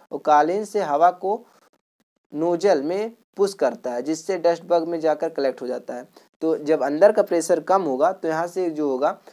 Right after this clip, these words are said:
वो डस्ट को अपनी तरफ खींचेगा और डस-, डस्ट बग में उस डस्ट को ले आके कलेक्ट कर देगा, ठीक है, और बाद में उसको बाहर हम लोग जहाँ भी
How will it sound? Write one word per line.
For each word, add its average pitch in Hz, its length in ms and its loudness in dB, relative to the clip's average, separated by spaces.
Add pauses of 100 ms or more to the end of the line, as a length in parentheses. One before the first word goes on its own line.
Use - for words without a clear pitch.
(200)
वो 151 160 0
डस्ट 185 320 0
को 185 180 -2
अपनी 165 240 -2
तरफ 160 260 -2
खींचेगा 185 540 -4 (220)
और 143 220 -2
डस-, 151 220 -4
डस्ट 160 260 -2
बग 175 200 0
में 180 140 -6
उस 160 160 -8
डस्ट 160 320 -2
को 175 100 -6
ले 165 120 -2
आके 160 220 -2
कलेक्ट 127 320 -6
कर 127 120 -8
देगा, 127 300 -10 (260)
ठीक 165 120 -6
है, 214 100 2
और 170 120 4
बाद 156 320 6
में 190 120 -2
उसको 233 340 -4 (240)
बाहर 160 260 6
हम 175 140 -4
लोग 226 200 -4 (360)
जहाँ 156 300 2
भी 170 320 -2